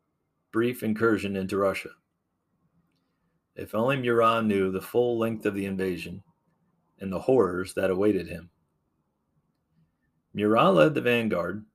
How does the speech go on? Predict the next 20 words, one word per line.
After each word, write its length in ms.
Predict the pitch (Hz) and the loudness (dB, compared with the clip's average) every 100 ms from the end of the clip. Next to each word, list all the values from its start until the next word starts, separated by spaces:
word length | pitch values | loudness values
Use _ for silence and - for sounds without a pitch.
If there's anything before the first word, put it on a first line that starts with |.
| _ _ | _ _
using 340 | 104 104 117 | -4 -2 -2
his 180 | 107 98 | -4 -4
cavalry 540 | - 131 127 95 92 98 | -2 0 2 0 -2 -4
to 160 | - | -10
chase 380 | 87 113 123 120 | -6 -2 -2 -2
the 100 | 98 | -2
Russian 340 | 110 107 110 | 0 0 -4
army 380 | 95 90 90 107 _ _ _ _ _ _ _ - | -6 -6 -10 -12 _ _ _ _ _ _ _ -10
as 220 | 98 92 | -8 -4
the 140 | 104 | -2
enemy 260 | 120 123 107 | -2 0 0
withdrew 680 | 104 107 110 104 98 104 - - | -2 0 2 4 2 -4 -10 -4
ever 280 | 117 127 123 | -2 0 0
deeper 480 | 107 107 101 92 | 2 2 0 -4
into 280 | 95 95 98 | -4 -6 -4
their 140 | 92 92 | -4 -2
homeland. 480 | 101 90 85 90 _ _ _ _ _ _ _ _ _ _ _ _ _ _ _ _ _ _ - | -4 -6 -12 -16 _ _ _ _ _ _ _ _ _ _ _ _ _ _ _ _ _ _ -8
Along 320 | 101 143 208 | 0 2 4
the 80 | 139 | 4
way, 340 | 123 95 104 | 4 4 -2